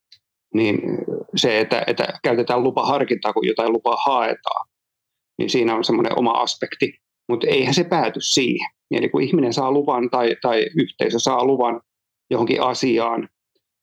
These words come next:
niin poliisi edelleen valvoo sen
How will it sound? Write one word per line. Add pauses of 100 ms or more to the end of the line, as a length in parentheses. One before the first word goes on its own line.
(200)
niin (340)
poliisi
edelleen
valvoo (720)
sen